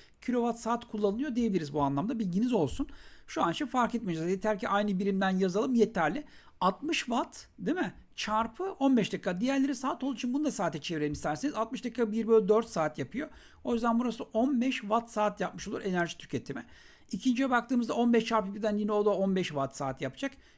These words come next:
Üçüncüye baktığımızda beş kere dörtten yirmi watt saatlik bir enerji tüketimi olur. Bu anlamda cevabımız M büyük K ile L ise birbirine eşit olur deriz. Bu cevabımıza nerede varmış ar-, arkadaşlar? M büyük K ile eşit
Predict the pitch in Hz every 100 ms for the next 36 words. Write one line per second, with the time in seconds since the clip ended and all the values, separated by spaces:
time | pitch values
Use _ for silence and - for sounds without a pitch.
0 | - 226 240 226 226 202 196 208 214 175
1 | 233 - 240 208 190 180 170 156 208 208
2 | 262 269 208 202 233 254 214 196 - 190
3 | 214 240 247 208 202 202 - - 214 202
4 | 156 285 - - - - - 202 185 202
5 | 196 208 180 190 233 190 190 202 156 226
6 | 226 190 185 170 175 143 165 165 160 185
7 | - 160 147 135 170 220 - - - -
8 | - 233 214 196 190 185 180 196 196 180
9 | 156 156 147 160 139 - 151 156 151 151
10 | 208 190 175 170 156 151 170 151 135 131
11 | 233